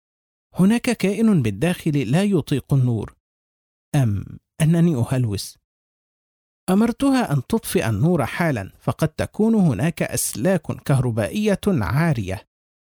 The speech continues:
شرارة وكومة من الورق. ربما لا يوجد أكسجين يسمح بالاحتراق بالداخل، لكنني لن أجازف.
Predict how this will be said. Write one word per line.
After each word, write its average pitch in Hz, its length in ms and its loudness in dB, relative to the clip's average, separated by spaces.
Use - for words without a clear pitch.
شرارة 226 680 2
وكومة 175 580 0
من 147 340 2
الورق. 135 640 -2
ربما 156 480 0
لا 147 120 0
يوجد 127 460 0
أكسجين 151 720 0
يسمح 151 480 -2
بالاحتراق 127 680 -2
بالداخل، 147 640 -2
لكنني 220 680 2
لن 175 400 2
أجازف. 110 600 -2